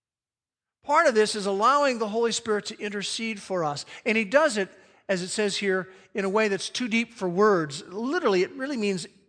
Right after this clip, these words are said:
it's in an inexpressible way. It's not that I hear Holy Spirit words in my ear, but he is doing this in an inexpressible manner. I like the way the Voice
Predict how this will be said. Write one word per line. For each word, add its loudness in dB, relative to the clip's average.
it's -6
in -6
an -6
inexpressible -4
way. 2
It's -8
not 0
that 0
I 2
hear -2
Holy -2
Spirit -4
words 0
in -8
my -6
ear, -2
but -4
he -4
is -2
doing -2
this -4
in -6
an -8
inexpressible -6
manner. -6
I -4
like -2
the -4
way 0
the -6
Voice -4